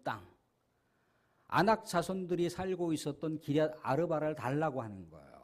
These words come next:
근데 이 기럇 아르바라고 하는 아낙 거민들이 살고 있었던 땅은요, 애초에 이 가데스 바네라고 하는 지역에서 모세가, 아,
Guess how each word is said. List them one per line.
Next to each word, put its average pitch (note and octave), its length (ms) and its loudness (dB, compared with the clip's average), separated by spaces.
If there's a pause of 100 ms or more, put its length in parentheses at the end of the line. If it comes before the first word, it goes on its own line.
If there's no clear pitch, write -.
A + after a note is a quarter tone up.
(3500)
근데 A#3+ 200 8
이 A3 580 2
기럇 A3 400 8
아르바라고 F3 640 8
하는 E3 340 4
아낙 E3 380 4
거민들이 F3 580 4
살고 E3 600 -2
있었던 D3 500 0
땅은요, G#2 640 -8 (1120)
애초에 G#3+ 580 4 (140)
이 D#3 160 2
가데스 F#3+ 460 4
바네라고 F#3 800 6
하는 E3 380 4
지역에서 C3+ 800 2
모세가, E3+ 960 2
아, - 280 -20